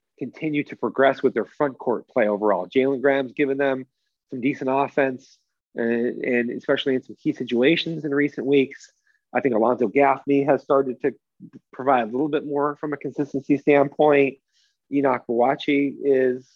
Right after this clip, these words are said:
um, he's had his moments, but, you know, still not ready to be a consistent player.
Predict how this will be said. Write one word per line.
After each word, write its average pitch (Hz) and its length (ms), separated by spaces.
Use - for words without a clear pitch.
um, 135 440
he's 143 480
had 139 220
his 139 200
moments, 139 640
but, 135 120
you 135 100
know, 120 160
still 135 340
not 131 340
ready 131 320
to 139 80
be 131 420
a 120 160
consistent 131 540
player. 127 520